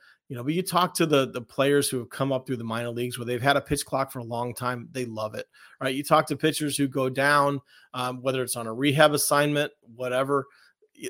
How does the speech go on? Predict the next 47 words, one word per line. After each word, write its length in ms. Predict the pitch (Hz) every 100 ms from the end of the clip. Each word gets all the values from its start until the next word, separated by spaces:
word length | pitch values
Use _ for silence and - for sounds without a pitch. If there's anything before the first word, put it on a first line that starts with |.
| - -
they 120 | 156
like 380 | 147 139 165 117
it. 100 | 113
They 100 | 110
hate 200 | 135 156
it 60 |
right 160 | 143 139
away, 180 | 135 143
but 180 | 139
I 60 | 123
think 180 | 135 131
they 100 | 123
like 280 | 117 135 123
it. 100 | 107
I 60 |
think 220 | 110 131 127
we'll 160 | 139
get 220 | 139 147 117
used 300 | 139 139 -
to 100 | 113
that. 240 | 107 101 _ _ _
You 120 | 123 127
know, 40 |
I 120 | 123
think 200 | 131 127
that's 220 | 139 170
gonna 180 | - 135
be 140 | 120 117
a 80 |
good 200 | 113 123
thing 200 | 123 117
for 100 | - 117
baseball, 500 | 113 120 - 127 120
but 180 | 120 - _ _ _
the 80 | 131
shift, 500 | - 180 170 - - _ _ _ _
I, 360 | - - 113 107
I 80 | -
mean, 160 | 160 147
I 120 | 139
get 380 | 117 143 151 143
why 340 | 123 120 123
they 120 | 123
want 280 | 120 123 -
to 100 | -
do 300 | - 110 107
it, 120 | -